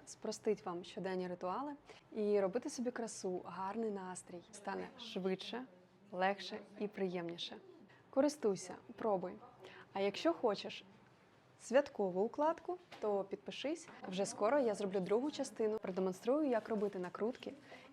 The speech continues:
і зібрати себе на виступ, на побачення, на ділову зустріч або на зйомку Reels. Слідкуйте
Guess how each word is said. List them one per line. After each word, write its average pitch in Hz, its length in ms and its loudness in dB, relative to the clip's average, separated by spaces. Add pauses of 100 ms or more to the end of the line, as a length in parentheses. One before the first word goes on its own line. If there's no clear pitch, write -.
і 269 120 6
зібрати 214 440 6
себе 170 360 -2
на 277 200 2
виступ, 269 420 2 (240)
на 196 240 2
побачення, 202 680 2 (220)
на 185 220 0
ділову 240 380 4
зустріч 208 640 4
або 180 400 2
на 294 140 0
зйомку 196 360 2
Reels. 208 380 -4 (1300)
Слідкуйте 269 720 2